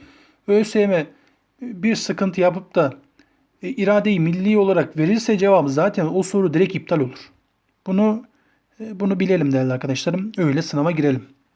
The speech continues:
E, cevabımız da bu ara-, bu arada ne olacak? Yalnız bir olacak. Hakimiyeti milliye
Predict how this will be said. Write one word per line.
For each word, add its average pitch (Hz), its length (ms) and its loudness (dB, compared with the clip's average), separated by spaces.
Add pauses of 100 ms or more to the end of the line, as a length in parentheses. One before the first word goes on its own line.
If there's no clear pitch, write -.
(720)
E, 277 40 -10 (800)
cevabımız 143 460 0
da 143 120 -2
bu 165 80 2
ara-, 151 280 0 (220)
bu 180 80 2
arada 143 220 2
ne 160 80 0
olacak? 160 360 0
Yalnız 151 400 -2
bir 147 80 -2
olacak. 143 420 -2 (280)
Hakimiyeti 139 560 -2
milliye 151 460 0